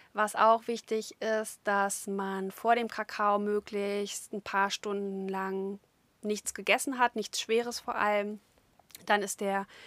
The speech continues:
Kakao auch noch besser, ähm, bekömmlich, k-, kann auch besser aufgenommen werden vom Körper. Also das nochmal auch eine Empfehlung. Das, ne, ist auch super, was du gerade gesagt hast. Bei einer Kakaozeremonie, ähm, erfährt man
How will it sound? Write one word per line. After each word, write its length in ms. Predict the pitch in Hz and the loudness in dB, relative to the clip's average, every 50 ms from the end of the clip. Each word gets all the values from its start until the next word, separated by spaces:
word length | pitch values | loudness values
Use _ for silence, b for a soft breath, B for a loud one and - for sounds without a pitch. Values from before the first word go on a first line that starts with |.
| B B B _ | B B B _
Kakao 340 | - 214 - - 208 208 | -8 -6 0 4 4 4
auch 160 | 202 - - - | 4 4 0 -4
noch 120 | 202 202 | -6 -6
besser, 260 | - 202 196 - 196 - - - _ | -4 -4 -4 -4 -6 -8 -10 -8 _
ähm, 320 | 202 190 190 190 185 185 | -4 -4 -4 -4 -8 -8
bekömmlich, 840 | - 202 - - 233 233 220 220 214 214 214 208 208 208 214 - - B B B B B B B B B B B _ _ _ _ | -10 -12 -4 2 2 2 2 2 0 0 0 0 0 -2 -4 -6 -16 B B B B B B B B B B B _ _ _ _
k-, 140 | - - - | -18 -14 -8
kann 200 | - - 202 170 | -4 -2 -2 -2
auch 80 | - | -2
besser 400 | - - 202 196 - 202 190 - | -2 -2 -2 0 2 2 4 4
aufgenommen 500 | - 202 208 - - 220 202 196 196 196 | 4 2 2 2 -2 0 0 0 0 0
werden 220 | 196 190 190 190 190 | -2 -2 -4 -4 -6
vom 180 | - - 196 | -8 -12 -12
Körper. 300 | - - 202 185 - - | -10 -6 -6 -4 -4 -2
Also 180 | 185 190 190 196 | -4 -4 -4 -6
das 160 | 190 202 - | -6 -6 -6
nochmal 440 | 208 196 196 190 185 185 185 - - | -6 -6 -4 -4 -2 -2 -4 -4 -6
auch 160 | - - - | -6 -8 -6
eine 80 | - 415 | -6 -8
Empfehlung. 640 | 381 - - - - 240 233 226 214 220 214 208 | -8 -8 -6 -2 -2 2 2 2 2 2 0 -2
Das, 320 | 214 - - - - - - _ _ _ _ _ _ | -4 -6 -8 -8 -10 -12 -16 _ _ _ _ _ _
ne, 180 | - 220 226 240 | -4 0 0 2
ist 140 | 233 - - | 2 0 -2
auch 80 | 214 | -2
super, 260 | - - 247 226 233 | -2 -4 -2 2 2
was 140 | 220 214 208 | 2 2 2
du 80 | - 220 | -2 -8
gerade 240 | - - 208 202 202 | -4 -2 -2 -2 -2
gesagt 420 | - 202 202 202 214 220 - - | -4 0 4 4 4 4 0 -6
hast. 220 | 226 214 - - | -4 -4 -4 -4
Bei 60 | - 202 | -4 -4
einer 120 | 202 202 | -4 -4
Kakaozeremonie, 1160 | - - - - - - 214 214 214 - - 220 214 208 208 208 202 208 208 208 208 208 208 B B B B B B B B B B _ | -6 -8 -14 -10 -4 -4 -4 -4 -4 -6 -8 -6 -6 -4 -4 -4 -2 -2 0 0 0 0 -2 B B B B B B B B B B _
ähm, 560 | 214 196 202 196 202 196 196 196 196 190 190 - _ _ _ _ _ _ _ _ - _ | 0 0 0 0 -2 -4 -4 -4 -4 -6 -8 -10 _ _ _ _ _ _ _ _ -14 _
erfährt 380 | - 196 - - 214 214 - - | -12 -10 -2 2 2 2 4 2
man 220 | 208 190 190 - | 0 0 0 -2